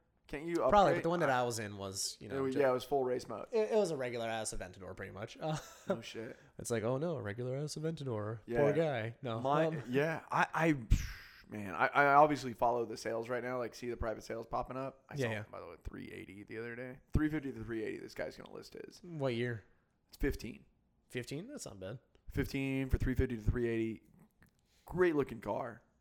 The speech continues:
Speaker 2: That's like a hundred thousand more than it was a year ago.
Speaker 1: That's, dude, actually, a year ago, I was looking at one that was listed in Minnesota.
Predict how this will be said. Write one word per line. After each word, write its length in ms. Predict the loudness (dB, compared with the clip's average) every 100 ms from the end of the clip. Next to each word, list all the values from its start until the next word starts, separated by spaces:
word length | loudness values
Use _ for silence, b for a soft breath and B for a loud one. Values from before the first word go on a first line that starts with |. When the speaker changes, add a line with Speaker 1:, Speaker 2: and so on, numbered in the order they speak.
| -2
Speaker 2:
That's 220 | 0 2
like 100 | 2
a 80 | 0
hundred 260 | -2 -2
thousand 260 | 0 0 -2
more 120 | -4
than 100 | -2
it 60 | -2
was 220 | -4 -4
a 40 |
year 200 | -6 -8
ago. 180 | -8 -10 -14 _
Speaker 1:
That's, 460 | -6 2 4 4 0 -20 _ _ -4
dude, 200 | 0 0 2
actually, 580 | 8 10 10 6 2 2 2
a 80 | 0
year 280 | 4 6
ago, 420 | 6 4 2 2 0 6
I 200 | 8 8
was 400 | 6 4 4 0
looking 560 | 0 0 0 -6 -6 -4
at 220 | -4 -4
one 320 | -2 -2 -2
that 80 | -4
was 140 | -4
listed 300 | -2 -2 -4 -10 -8
in 320 | -4 -4 -4
Minnesota. 840 | -2 -2 0 0 2 4 4 2